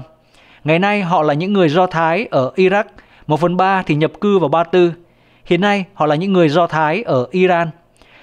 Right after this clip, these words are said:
Vẫn còn hai mươi lăm nghìn người sống ở Iran, tạo thành cộng đồng Do Thái lớn nhất sinh sống ngoài Israel tại Trung Đông. Một phần ba còn lại quay về Palestine thực hiện công trình phục dựng lần thứ hai, đền thờ ở Jerusalem được tài trợ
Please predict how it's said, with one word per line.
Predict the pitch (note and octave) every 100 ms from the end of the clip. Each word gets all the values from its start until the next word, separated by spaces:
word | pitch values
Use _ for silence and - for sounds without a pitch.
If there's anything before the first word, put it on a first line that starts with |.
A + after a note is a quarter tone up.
| -
Vẫn | -
còn | A3+ F#3+
hai | E3+ A3
mươi | G#3+ G#3+
lăm | G#3+ G3+
nghìn | F#3 E3+
người | E3 D#3
sống | - D#3+ G#3+
ở | C3+
Iran, | D3+ F3+ F3 E3+ - _ -
tạo | D3+
thành | D#3 D#3+ D3+
cộng | F#3 E3+
đồng | D#3+ D#3+ C#3+
Do | D#3+
Thái | D#3+ D3+ D3+ F3
lớn | F3+ F#3
nhất | A3+ B3 -
sinh | - F#3
sống | E3 E3+ D#3+ A#3+
ngoài | G3 D3+ D3
Israel | G3+ - F3+ E3+ D#3+
tại | - -
Trung | F#3+ F3
Đông. | E3+ D#3+ - _ _ _ - - -
Một | E3+
phần | G3 F#3
ba | G#3+
còn | G#3+ F3
lại | E3+ D#3
quay | - G#3+ G3
về | F3
Palestine | - F#3+ G3 G3 G3+ F#3
thực | F3 C#3+
hiện | D#3+ D#3
công | G3 F3+
trình | E3+ D#3
phục | C3 D3
dựng | C3+ E3
lần | D#3 C#3
thứ | F3+
hai, | F#3+ F#3+ F#3 E3+ - - -
đền | D#3+ E3
thờ | D3 D3+ D3+ -
ở | D#3+ C3+
Jerusalem | A2 F#3 F3+ - E3+ D#3+ D3+ -
được | C#3 C#3+
tài | D3+ C#3+
trợ | - D3+